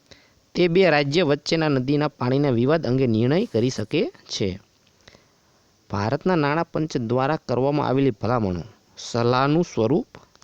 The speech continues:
છે. પ્રશ્ન નેવું.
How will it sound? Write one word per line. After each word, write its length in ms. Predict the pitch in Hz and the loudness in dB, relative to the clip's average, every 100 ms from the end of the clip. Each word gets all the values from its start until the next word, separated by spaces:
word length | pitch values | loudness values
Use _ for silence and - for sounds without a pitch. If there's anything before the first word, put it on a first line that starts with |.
| - | -10
છે. 440 | - 123 90 92 - _ _ _ _ _ _ _ _ _ _ _ _ - _ _ | -4 -2 -2 -6 -14 _ _ _ _ _ _ _ _ _ _ _ _ -20 _ _
પ્રશ્ન 480 | - - - 135 269 - - 107 | -10 -8 -4 -2 -4 -8 -8 -2
નેવું. 460 | 107 117 101 87 | 2 2 2 0